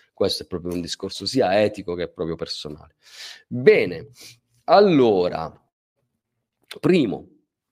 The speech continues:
fai una lista dei tuoi pregi. Che vuol dire? Prendi carta e penna,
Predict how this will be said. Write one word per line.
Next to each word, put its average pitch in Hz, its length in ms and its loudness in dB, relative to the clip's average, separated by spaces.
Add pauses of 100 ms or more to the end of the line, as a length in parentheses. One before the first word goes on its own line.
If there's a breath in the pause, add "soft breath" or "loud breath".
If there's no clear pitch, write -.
(320)
fai 185 320 -2
una 156 160 2
lista 113 720 -4
dei 98 200 -8
tuoi 92 240 -8
pregi. 78 640 -12 (1500)
Che 226 100 0
vuol 196 200 2
dire? 147 560 2
Prendi 151 260 -4
carta 113 300 -6
e 98 40 -12
penna, 185 800 -6